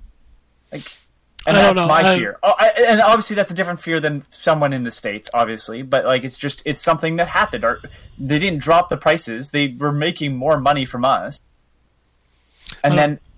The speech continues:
Speaker 1: when it dropped back, they made more money off of us.
Speaker 2: Anyway, let's move on. I'm, I don't know that much about
Speaker 1: It's
Speaker 2: economics.
Speaker 1: depressing. It's a depressing state.
Speaker 2: Well, yeah, I'll go be dark in a corner. I'm gonna read the next tweet. Uh,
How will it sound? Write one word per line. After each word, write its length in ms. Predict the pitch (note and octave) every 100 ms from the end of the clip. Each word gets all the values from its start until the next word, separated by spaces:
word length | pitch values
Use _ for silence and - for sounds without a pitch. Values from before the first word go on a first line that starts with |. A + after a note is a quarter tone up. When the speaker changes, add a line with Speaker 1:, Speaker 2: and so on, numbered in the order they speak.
| _
Speaker 1:
when 200 | C3+ C#3+
it 100 | D3+
dropped 320 | C#3 F#3 G#3 -
back, 260 | A#3 -
they 200 | E3 F#3+
made 220 | F#3 G#3+
more 120 | A3+ C4
money 200 | D4+ D#3+
off 220 | A#2 -
of 80 | G#2
us. 260 | G2 - - _ _ _ _ _ _ _ - _ _ _ -
Speaker 2:
Anyway, 320 | E3+ D#3+ - - _ _ _ _ -
let's 220 | A3 A3
move 200 | A3 E3+
on. 220 | D#3 D3
I'm, 420 | D#3+ G3 F#3 F3
I 140 | E3 F3+
don't 160 | F3+
know 240 | E3+ D#3+ D#3 -
that 140 | D3+
much 200 | D3+ D3
about 180 | - D3
Speaker 1:
It's 140 | D3 F3
Speaker 2:
economics. 180 | - A3
Speaker 1:
depressing. 500 | - F#3+ - E3 B2+
It's 120 | C#3 D#3+
a 60 |
depressing 540 | D3 C#3+ D#3+ D3+ D3+ D3
state. 240 | - -
Speaker 2:
Well, 280 | A3+ A3+ A3
yeah, 100 | G3+ G3+
I'll 80 |
go 140 | F#3+ G3
be 140 | F#3+
dark 260 | F#3+ F3+ E3+
in 60 |
a 40 | D#3+
corner. 360 | - D#3 D3
I'm 80 | D#3
gonna 120 | D#3+
read 180 | D#3+ D#3
the 60 | D#3
next 200 | D3+ -
tweet. 240 | D#3+ - _ _ - -
Uh, 1080 | G3 A#3 A#3 A#3 A#3 A3+ A3+ A3+ A3+ A3+